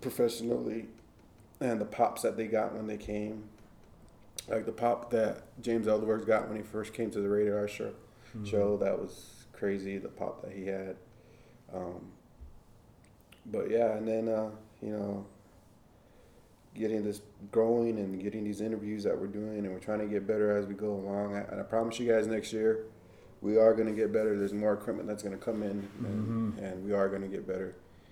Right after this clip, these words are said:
Speaker 1: And I, I start my journey as a wrestler that next year too. So, you know, some stuff came up, so I couldn't start right, uh, this month. But next year,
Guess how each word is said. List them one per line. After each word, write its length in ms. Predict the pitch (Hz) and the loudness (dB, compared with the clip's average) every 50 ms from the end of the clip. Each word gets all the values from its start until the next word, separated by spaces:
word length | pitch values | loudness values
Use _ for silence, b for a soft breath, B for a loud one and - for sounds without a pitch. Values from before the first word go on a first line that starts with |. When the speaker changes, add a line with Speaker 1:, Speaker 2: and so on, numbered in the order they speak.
| B B B B - - | B B B B -14 -8
Speaker 1:
And 420 | 98 92 92 90 92 92 95 98 | -6 -6 -6 -6 -6 -8 -8 -8
I, 140 | 98 95 92 90 - - - - | -10 -10 -10 -12 -14 -18 -14 -14
I 40 | 101 | -14
start 280 | 98 - - 101 - 101 | -8 -2 0 0 0 0
my 100 | 98 95 | -6 -6
journey 280 | 92 101 95 95 98 | -6 -6 -6 -6 -6
as 160 | 95 92 90 90 | -6 -6 -6 -4
a 40 | 90 | -4
wrestler 340 | 90 90 87 - - 95 90 | -4 -4 -6 -8 -10 -8 -4
that 220 | 92 - - - | -4 -4 -4 -6
next 300 | - 110 104 98 - - | -10 -10 -10 -10 -10 -10
year 80 | 98 98 | -10 -10
too. 260 | - - - 98 92 | -10 -10 -14 -14 -14
So, 200 | - - - - - 92 87 - - - - - - - - - | -14 -14 -14 -14 -14 -14 -14 -20 -20 -20 -20 -20 -20 -20 -20 -18
you 60 | 95 92 90 | -18 -16 -14
know, 140 | 87 87 92 92 90 - - - | -12 -12 -12 -14 -14 -18 -20 -20
some 200 | - - 95 87 | -14 -14 -12 -8
stuff 240 | - - 101 - | 0 0 0 0
came 180 | - 104 95 95 | 0 -6 -4 -4
up, 140 | 95 - - | -6 -8 -6
so 120 | - 95 | -4 -4
I 40 | 92 | -4
couldn't 220 | - - 92 - | -2 -4 -8 -8
start 280 | - - - 92 92 - | -8 -4 -2 -2 -2 0
right, 140 | 95 90 - - - - - 104 | -4 -6 -6 -10 -16 -12 -10 -10
uh, 60 | 90 82 | -8 -8
this 200 | 98 95 - - | -8 -10 -8 -8
month. 180 | 98 95 - - 95 | -8 -8 -8 -10 -12
But 240 | - - - 104 - | -12 -12 -12 -12 -14
next 220 | 98 - - - | -12 -12 -10 -8
year, 180 | 98 98 - | -8 -8 -8